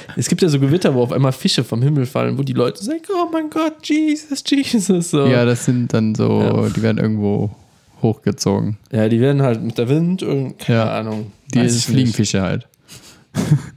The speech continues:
Speaker 2: Nee, aber man googelt, also ich hab das nur mal gegoogelt, weil ich schon mal im Auto saß, als geblitzt hat und dann hat der Blitz ins Auto eingeschlagen.
Speaker 1: Ach, als ob.
Speaker 2: Ist so.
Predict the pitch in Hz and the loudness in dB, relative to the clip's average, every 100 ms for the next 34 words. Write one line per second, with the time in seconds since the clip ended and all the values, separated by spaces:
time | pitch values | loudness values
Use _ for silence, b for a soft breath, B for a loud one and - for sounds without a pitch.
0 | _ B B B B B B B B - | _ B B B B B B B B -2
1 | 139 180 170 151 147 147 147 175 185 - | 2 2 2 4 4 4 2 2 2 2
2 | 123 131 147 151 139 147 147 135 135 139 | 2 2 2 2 2 2 2 -2 0 2
3 | 151 139 123 131 - - - - 123 117 | 2 2 0 0 -4 -10 -6 0 0 2
4 | 113 - 123 139 160 165 - 139 - - | 0 2 2 2 0 0 0 -2 -2 -6
5 | 135 151 - 160 170 127 113 113 104 123 | -2 -2 0 -2 0 2 2 2 0 0
6 | 113 101 104 131 151 147 156 151 185 - | 0 0 0 2 0 0 0 0 -2 -6
7 | - 104 117 113 - - 117 - - - | -10 -8 -6 -6 -6 -2 -2 -2 -16 -18
8 | _ _ _ _ _ - 180 - 277 196 | _ _ _ _ _ 0 2 2 2 4
9 | 113 | 4